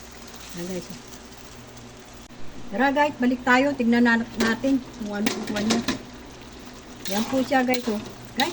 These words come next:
parang gusto ko pang ilagay yung, ano, lalagay ko na po lahat yung oyster sauce. Ah, kahit konti na lang po siguro para mas malasa. Yan, oh,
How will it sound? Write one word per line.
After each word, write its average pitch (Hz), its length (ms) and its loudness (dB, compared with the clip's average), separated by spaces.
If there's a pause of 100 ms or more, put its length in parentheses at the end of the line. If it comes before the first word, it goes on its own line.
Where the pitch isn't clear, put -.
parang 302 240 6
gusto 302 240 -6
ko 285 80 -6
pang 294 160 0
ilagay 285 400 2
yung, 277 160 4
ano, 269 160 4 (160)
lalagay 262 320 6
ko 269 160 2
na 269 80 4
po 269 160 0
lahat 254 320 6
yung 262 160 2
oyster 226 400 4
sauce. 226 240 0 (1300)
Ah, 185 80 -6
kahit 285 320 0
konti 294 240 -4
na 285 160 2
lang 277 160 2
po 262 80 4
siguro 196 400 0 (240)
para 220 240 6
mas 233 160 4
malasa. 214 560 4 (640)
Yan, 214 240 4
oh, 214 80 0